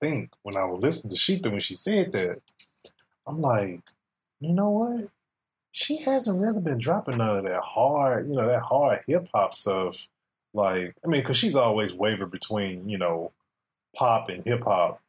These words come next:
um, on some, on some records. But she hasn't really, like, hit that, haven't done none of that hard hip-hop stuff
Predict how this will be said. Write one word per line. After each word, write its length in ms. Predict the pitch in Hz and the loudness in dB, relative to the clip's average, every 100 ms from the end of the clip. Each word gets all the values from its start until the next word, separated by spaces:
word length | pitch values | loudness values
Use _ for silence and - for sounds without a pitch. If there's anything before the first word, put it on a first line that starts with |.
| _ _ _ _ | _ _ _ _
um, 680 | 104 98 95 90 87 85 - _ | 0 0 0 0 -2 -4 -12 _
on 240 | - 101 98 | -6 -4 0
some, 300 | 117 104 95 | 0 -2 -4
on 140 | 98 | -4
some 240 | - 107 95 | -2 -2 0
records. 560 | 98 95 92 - - - _ _ _ | -4 -2 -8 -8 -14 -16 _ _ _
But 520 | 101 107 101 87 - - | -4 0 2 0 -2 -4
she 180 | 135 131 | -2 0
hasn't 360 | 147 123 104 | 0 0 -2
really, 280 | 113 113 101 | -2 -2 0
like, 360 | 95 87 85 - | 0 0 -2 -12
hit 340 | - - 120 - | -10 -4 -4 -4
that, 280 | 95 92 - - | -4 -4 -8 -2
haven't 280 | 131 98 95 | -2 -2 -2
done 240 | 110 101 | -2 -2
none 180 | 104 98 | -2 -2
of 60 | |
that 140 | 92 87 | -2 -2
hard 380 | 110 107 90 - | 0 0 0 -2
hip-hop 400 | 160 - 98 - | -4 0 -2 -2
stuff 520 | - 101 92 90 - | -4 -2 -2 -4 -8